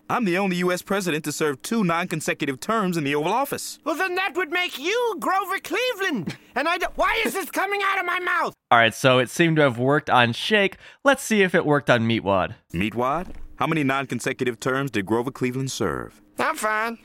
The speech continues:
Speaker 4: <laughs> Everything's fine like wine.
Speaker 1: Why don't we just unhook you?
Speaker 2: Wait a minute, he's not going anywhere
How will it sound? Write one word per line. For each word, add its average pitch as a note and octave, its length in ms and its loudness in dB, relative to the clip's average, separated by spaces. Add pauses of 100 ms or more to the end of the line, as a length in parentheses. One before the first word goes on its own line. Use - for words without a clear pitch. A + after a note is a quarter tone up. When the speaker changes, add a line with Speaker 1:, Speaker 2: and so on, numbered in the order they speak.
Speaker 4:
<laughs> - 120 -2 (380)
Everything's G3+ 580 -2
fine G3 500 -4
like G#3 280 -4
wine. F3 580 0
Speaker 1:
Why A3 220 2
don't F3+ 180 2
we C#3+ 140 -2
just B2+ 400 -2
unhook A2+ 560 -2
you? F2+ 260 0
Speaker 2:
Wait F#4 260 0
a D#4 40 -2
minute, C4+ 260 -2
he's E4 260 -4
not G4+ 240 -2
going F#4+ 280 0 (160)
anywhere C#4+ 500 -2